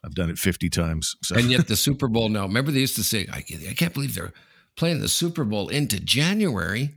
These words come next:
Speaker 1: Yeah.
Speaker 2: Remember when that started? You could, you know, God, enough already. Well into Feb, Stevie. So
Speaker 1: Yeah.
Speaker 2: don't worry, Stevie. The window will get shorter and shorter. They'll start the season earlier and they'll drag it out longer.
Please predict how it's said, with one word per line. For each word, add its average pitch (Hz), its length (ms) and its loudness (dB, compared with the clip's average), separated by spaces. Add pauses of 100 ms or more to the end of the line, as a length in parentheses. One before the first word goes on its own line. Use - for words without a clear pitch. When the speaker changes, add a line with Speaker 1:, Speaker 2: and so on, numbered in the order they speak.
Speaker 1:
Yeah. 76 260 0 (260)
Speaker 2:
Remember 151 160 2
when 151 100 2
that 131 140 0
started? 147 360 0
You 107 420 -2
could, - 140 -6
you - 80 -4
know, 143 240 -2 (160)
God, 156 240 -2
enough 143 320 -2
already. 95 400 0 (640)
Well 107 280 4
into 82 160 0
Feb, 95 320 0
Stevie. 87 380 -2 (340)
So 110 80 2
Speaker 1:
Yeah. 104 80 4
Speaker 2:
don't 156 140 4
worry, 143 240 2 (560)
Stevie. 117 260 2
The 110 120 4
window 151 260 4
will 139 60 2
get 117 140 2
shorter 131 320 2
and 113 100 2
shorter. 104 300 0
They'll 87 140 0
start 127 300 0
the 98 100 -2
season 135 360 2
earlier 123 260 0
and 101 120 0
they'll 90 80 0
drag 101 280 2
it 98 80 2
out 90 120 -2
longer. 87 400 -2